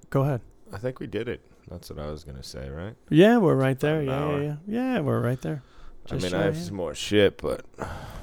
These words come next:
Speaker 2: I
Speaker 1: don't
Speaker 2: think
Speaker 1: sound literally.
Speaker 2: Uh, no, yeah, I could do have to do that.
Speaker 1: <laughs>
Speaker 2: It's on my to-do list.
Speaker 1: Right? I think my kids are getting restless. They're hanging around the edges trying to come in like,
Speaker 2: <laughs> I
Speaker 1: "Hey,
Speaker 2: saw them, yeah. That's what I was
Speaker 1: hey,
Speaker 2: thinking.
Speaker 1: hey, what are you doing?"
Speaker 2: <laughs>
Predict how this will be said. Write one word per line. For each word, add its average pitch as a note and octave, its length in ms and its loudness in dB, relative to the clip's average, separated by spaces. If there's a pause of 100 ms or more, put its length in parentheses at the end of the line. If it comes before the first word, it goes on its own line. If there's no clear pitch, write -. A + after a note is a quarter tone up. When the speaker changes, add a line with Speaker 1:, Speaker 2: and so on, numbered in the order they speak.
(100)
Speaker 2:
I C3 100 -4
Speaker 1:
don't B2 80 0
Speaker 2:
think A#2 140 0
Speaker 1:
sound A#2 220 0
literally. A#2 560 4 (300)
Speaker 2:
Uh, - 60 -6 (280)
no, F2+ 340 0
yeah, E2+ 280 0
I E2 80 -4
could D#2 140 -8
do D2+ 100 -6
have D2 160 -4 (180)
to - 60 -8
do - 80 -6
that. D2+ 1300 0
Speaker 1:
<laughs> - 40 -20
Speaker 2:
It's D#3 200 -2
on C#3 200 -2
my D2+ 140 -4
to-do D2 340 -4
list. D2+ 400 -6 (240)
Speaker 1:
Right? B2+ 360 4
I C3 100 2
think C3 180 4
my A#2+ 140 4
kids A#2+ 240 0
are A#2+ 60 4
getting A#2 200 2
restless. A2+ 460 0
They're A#2+ 140 -2
hanging A2+ 320 2
around A2+ 240 2
the A2+ 100 2
edges A2+ 300 -2
trying A#2+ 320 -2
to A2+ 80 0
come A2 320 2
in A#2 160 4
like, A#2+ 120 4
Speaker 2:
<laughs> - 80 -4
I - 40 0
Speaker 1:
"Hey, F#3+ 40 4
Speaker 2:
saw A#2+ 280 4
them, E2 140 -4
yeah. E2+ 220 0
That's E2+ 360 2
what A#3 120 4
I G3+ 80 4
was E3+ 160 2
Speaker 1:
hey, - 80 -2
Speaker 2:
thinking. D#3 180 -4
Speaker 1:
hey, F3 60 0
what F3 160 2
are - 20 2
you F3+ 100 2
doing?" F3+ 460 0
Speaker 2:
<laughs> - 60 4